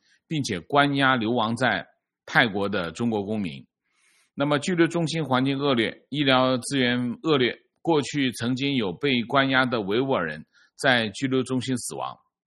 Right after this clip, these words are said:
啊，这是个非常荒谬的事情啊。那么泰国它不签署这个公约，它不承认联合国这个给予的难民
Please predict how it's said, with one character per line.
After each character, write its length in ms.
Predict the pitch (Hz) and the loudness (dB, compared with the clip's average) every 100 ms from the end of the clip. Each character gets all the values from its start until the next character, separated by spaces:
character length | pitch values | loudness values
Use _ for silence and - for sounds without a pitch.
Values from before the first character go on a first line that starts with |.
| _ | _
啊， 220 | 50 50 - _ _ _ _ _ | -20 -20 -20 _ _ _ _ _
这 120 | 160 | -4
是 120 | 131 | -2
个 100 | 127 120 - | -2 -2 0
非 120 | 175 | 0
常 220 | 143 123 | 0 -2
荒 260 | 120 156 165 | -2 -4 -2
谬 160 | 165 | -4
的 140 | 101 85 | -4 -6
事 180 | - | -8
情 220 | 78 - - | -10 -14 -16
啊。 180 | - 50 _ _ _ _ _ _ _ _ | -20 -20 _ _ _ _ _ _ _ _
那 100 | 156 | -2
么 160 | 156 | -2
泰 380 | 156 - 254 196 | -2 2 2 2
国 440 | 135 101 92 - _ | 0 -2 -2 -6 _
它 260 | - - 160 | -6 0 0
不 160 | 151 | 0
签 340 | 147 - 175 175 | -6 -4 -2 -4
署 200 | - 92 | -6 -8
这 140 | 104 | -6
个 120 | 117 | -6
公 240 | 110 131 135 | -2 0 2
约， 400 | 131 127 123 - _ _ _ _ _ | 2 2 -2 -12 _ _ _ _ _
它 200 | - 156 | -2 -2
不 180 | - | 0
承 260 | 170 - 113 | -2 0 -2
认 220 | 151 160 | 0 0
联 180 | 110 117 | 2 2
合 160 | 123 117 | 2 0
国 380 | 87 87 92 - _ _ _ _ | -2 -2 -4 -6 _ _ _ _
这 120 | - 127 | -8 -2
个 720 | 113 107 101 98 95 92 90 | 0 2 2 0 0 -2 -4
给 160 | 101 | 0
予 220 | 113 131 | 0 0
的 140 | 87 92 | -2 -4
难 240 | 107 131 | 4 4
民 340 | 110 92 107 | 4 0 -2